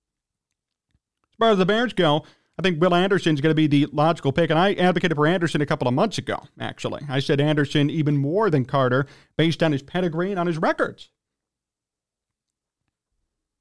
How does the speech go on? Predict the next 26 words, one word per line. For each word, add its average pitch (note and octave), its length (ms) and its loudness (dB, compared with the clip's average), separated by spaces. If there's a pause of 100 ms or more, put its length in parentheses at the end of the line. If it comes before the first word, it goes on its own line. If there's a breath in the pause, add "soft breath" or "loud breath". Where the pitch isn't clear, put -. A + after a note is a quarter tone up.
(2500)
He, A#3 300 -4
he A#3 100 0
was A#3+ 200 -6 (100)
very A3+ 260 0
good A#3+ 380 2
in C#3+ 80 -2
college. - 640 -4 (1400)
All-time G#3+ 340 2
S G#3 160 2
E G3+ 60 2
C G3 180 0
leader F#3+ 300 4
in D3+ 60 2
sacks. - 540 -4 (200)
Top - 220 0
ten G#3 280 2
in E3+ 120 0
N F#3+ 120 4
C F#3+ 120 0
double F#3+ 180 2
A F3+ 80 2
history C#3+ 600 -2
in C#3 100 0
sacks A#2 420 -4
and G3 240 2
tackles. G3+ 540 -2